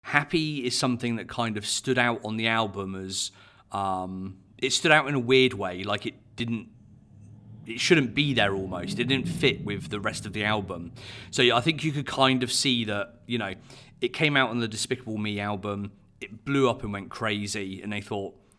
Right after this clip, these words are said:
"Oh shit, all these other people now know who Pharrell is. All these kids know, all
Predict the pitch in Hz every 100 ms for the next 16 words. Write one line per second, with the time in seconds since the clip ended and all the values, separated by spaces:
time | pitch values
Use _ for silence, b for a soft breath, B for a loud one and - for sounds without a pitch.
0 | b b b b _ _ 110 101 - -
1 | 87 - 120 123 117 113 110 113 107 -
2 | 113 104 104 107 107 107 101 98 110 101
3 | 107 104 101 90 87 123 117 104 - -
4 | 131 117 120 120 117 113 117